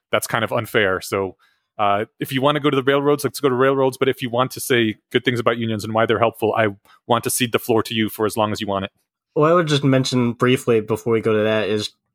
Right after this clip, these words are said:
Speaker 2: government unions are so weird because, like I said, it's actually illegal for them to go on strike, so they have no power to do anything. So they're in a weird situation.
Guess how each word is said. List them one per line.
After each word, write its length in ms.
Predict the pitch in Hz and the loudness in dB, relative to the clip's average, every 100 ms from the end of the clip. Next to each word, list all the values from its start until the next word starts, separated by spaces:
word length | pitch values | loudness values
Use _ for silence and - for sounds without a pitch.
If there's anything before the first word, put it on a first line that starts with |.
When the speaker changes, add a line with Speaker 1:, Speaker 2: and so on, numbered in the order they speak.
| _ | _
Speaker 2:
government 380 | 131 135 151 143 | 0 2 4 2
unions 380 | 131 123 123 113 | 2 2 0 0
are 120 | 110 | -2
so 320 | - - 123 | -2 0 2
weird 360 | 113 113 117 113 | 2 0 0 0
because, 420 | 110 - 107 107 - - | -2 -2 -2 -2 -8 -4
like 120 | 120 | 0
I 40 | 110 | 0
said, 360 | - 110 107 - _ _ _ - | 0 0 -2 -12 _ _ _ -4
it's 120 | 127 | 0
actually 240 | 123 - | 0 2
illegal 360 | 113 117 120 117 | 2 2 2 2
for 120 | 107 | 0
them 140 | 110 110 | 0 2
to 40 | |
go 120 | 110 | 2
on 140 | 107 101 | 2 0
strike, 360 | - 110 104 - | 0 0 0 0
so 380 | 110 101 107 - | 0 0 0 -2
they 80 | 117 | 0
have 180 | 113 101 | 0 0
no 220 | 110 113 | 0 2
power 260 | 110 117 110 | 2 2 2
to 100 | 104 | 2
do 140 | 104 | 0
anything. 500 | 92 104 101 113 117 - - - - _ _ _ _ | 0 0 0 0 0 -4 -10 -10 -10 _ _ _ _
So 180 | - 131 | 0 2
they're 140 | 120 | 4
in 500 | 120 - - - 117 | 4 2 0 0 0
a 20 | 107 | 2
weird 220 | 120 113 | 2 2
situation. 680 | - - 101 104 - 113 | -2 0 2 2 2 2